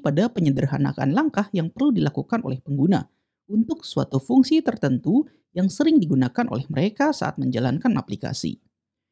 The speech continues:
Contoh yang baik bagaimana prinsip ini diterapkan dapat dilihat pada aplikasi speed test yang berfungsi untuk mengukur kecepatan internet kita. Pada aplikasi tersebut, kita hanya perlu mengklik satu buah tombol saja dan fungsi yang diharapkan sudah berjalan.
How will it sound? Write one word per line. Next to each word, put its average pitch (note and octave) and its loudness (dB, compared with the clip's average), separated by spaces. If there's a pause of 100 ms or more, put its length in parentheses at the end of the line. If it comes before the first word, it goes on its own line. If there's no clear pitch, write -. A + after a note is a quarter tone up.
(220)
Contoh B3 2
yang C4 4
baik A3+ 4
bagaimana C3 2
prinsip C3+ -2
ini C4 -4
diterapkan G#3+ 2
dapat C4 0
dilihat C4+ 2
pada - -2
aplikasi D3 -2
speed - -2
test - -4 (320)
yang C4 8
berfungsi C#4+ 4
untuk G3+ 0
mengukur E3 4
kecepatan - -2
internet B2+ 0
kita. - -2 (800)
Pada B2+ 0
aplikasi D#4 2
tersebut, F3 0
kita C4+ 2
hanya F#3+ 4
perlu A#3+ 2
mengklik G3 0
satu F#3+ 0
buah D3 4
tombol C3 2
saja A3+ 0 (300)
dan A#2+ 0
fungsi E3+ 2
yang A#3+ 6
diharapkan E3+ 0
sudah F3 2
berjalan. E3+ 2